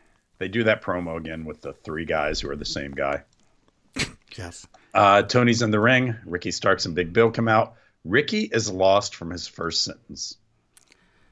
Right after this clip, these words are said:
Speaker 2: Oh,
Speaker 1: I'm sorry,
Speaker 2: Ricky.
Speaker 1: Ricky.
Speaker 2: Oh,
Speaker 1: Stop.
Speaker 2: Ricky, you are just horrible here.
Speaker 1: I do like the angle that they're,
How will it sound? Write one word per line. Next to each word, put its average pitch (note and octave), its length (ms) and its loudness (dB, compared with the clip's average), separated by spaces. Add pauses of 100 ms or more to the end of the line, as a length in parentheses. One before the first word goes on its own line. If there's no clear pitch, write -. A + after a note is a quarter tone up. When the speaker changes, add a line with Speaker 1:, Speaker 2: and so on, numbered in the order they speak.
(460)
Speaker 2:
Oh, D3+ 300 6
Speaker 1:
I'm B2+ 60 6
sorry, A#2 240 2
Speaker 2:
Ricky. - 100 -8
Speaker 1:
Ricky. A2 300 -4 (160)
Speaker 2:
Oh, E3+ 380 8
Speaker 1:
Stop. B2 120 2
Speaker 2:
Ricky, C3+ 320 6
you C#3+ 600 8
are B2 280 10
just G#2 300 -4 (280)
horrible G#2 640 2
here. D#2+ 380 -8 (800)
Speaker 1:
I F#2 80 -6
do G#2 260 4
like C3 240 8
the B2 80 4
angle A#2 340 4
that G2 240 -4
they're, G#2+ 240 4